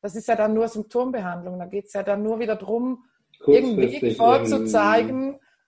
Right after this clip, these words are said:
Speaker 1: ähm, statt die Menschen dabei zu begleiten, den eigenen Weg zu finden und zu gehen.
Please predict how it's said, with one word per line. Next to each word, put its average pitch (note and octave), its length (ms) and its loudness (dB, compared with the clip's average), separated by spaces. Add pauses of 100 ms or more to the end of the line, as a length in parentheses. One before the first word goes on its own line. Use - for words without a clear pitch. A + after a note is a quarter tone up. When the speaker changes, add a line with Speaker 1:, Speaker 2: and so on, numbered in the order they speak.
(440)
Speaker 1:
ähm, A3 480 0
statt A3 420 -4 (140)
die A3+ 100 -6
Menschen A3+ 800 -4
dabei G#3 320 -2
zu G#3 160 -12
begleiten, G3 500 -6
den G3 140 -8
eigenen G3+ 540 -8
Weg G3 280 -6
zu G3+ 140 -18
finden G3+ 320 -14
und F#3 160 -12
zu - 140 -20
gehen. G3 480 -8